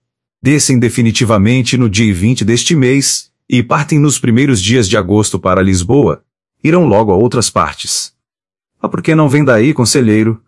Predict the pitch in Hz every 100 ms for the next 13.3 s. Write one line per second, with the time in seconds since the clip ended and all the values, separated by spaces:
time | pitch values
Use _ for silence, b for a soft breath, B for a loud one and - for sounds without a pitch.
0 | _ _ 147 131 127 131 123 120 143 147
1 | - 98 82 - _ _ _ _ _ 190
2 | 165 - 131 110 101 110 113 107 110 110
3 | 92 73 - _ _ _ - 175 113 104
4 | 113 98 123 123 110 110 113 113 117 98
5 | 104 120 113 98 90 95 98 98 - 82
6 | 71 73 - _ _ _ _ _ _ _
7 | - 139 113 143 160 - 139 120 127 -
8 | 73 _ _ 147 - 131 147 151 123 98
9 | 110 123 110 101 117 113 135 120 117 113
10 | 107 85 78 _ _ - 170 139 175 175
11 | 139 131 139 139 - 117 127 120 107 92
12 | 113 107 110 98 92 107 104 - - 78
13 | 71 - -